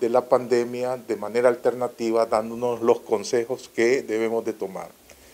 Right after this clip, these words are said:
En ese sentido es muy importante para la cobertura periodística el uso de mascarillas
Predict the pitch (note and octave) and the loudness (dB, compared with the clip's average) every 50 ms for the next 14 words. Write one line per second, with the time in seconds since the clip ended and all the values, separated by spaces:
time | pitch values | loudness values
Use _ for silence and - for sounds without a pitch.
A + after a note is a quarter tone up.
0 | - - - - - - - - - - A#2 B2+ C3 B2+ - C3+ - C#3 B2 A#2 | -20 -20 -20 -20 -20 -20 -20 -6 -4 -2 0 2 2 2 2 0 0 0 -2 -2
1 | - - C3+ C3 C3+ C3+ C3 C3+ C3 A#2 B2 B2 C#3+ D3+ C#3+ C#3 - B2 A2+ - | -2 0 2 4 6 8 8 6 6 4 4 4 4 4 2 2 2 2 2 4
2 | - C3 C3 C3+ C3+ - - C#3+ C#3 C3+ C3+ - B2+ A#2+ A#2 A2+ A2 A2 A2+ - | 6 6 6 6 2 2 4 6 6 6 6 6 6 6 8 6 6 4 2 2
3 | - A#2+ A2 A2+ A2 - C3 C3 C3+ C3 B2+ - B2 A#2 A2 G2+ A2 A#2 C3 B2+ | 2 2 2 2 2 2 4 4 6 4 4 2 0 0 -2 -2 -2 -2 -4 -4
4 | - - C#3 C3 - C3 A#2+ A2+ G#2+ G#2 G#2 G#2 A2+ A2+ - - C3+ B2 B2 B2+ | -6 -8 -8 -2 2 2 4 4 4 2 0 -2 -4 -4 0 0 2 2 2 2
5 | B2+ B2+ - G2+ G#2+ A2+ A2 A2+ A2+ - - - C3 B2+ A#2+ A#2 A2 A2+ B2 | -2 -4 -2 2 2 4 4 2 -2 -4 0 2 2 2 2 0 -2 -2 -4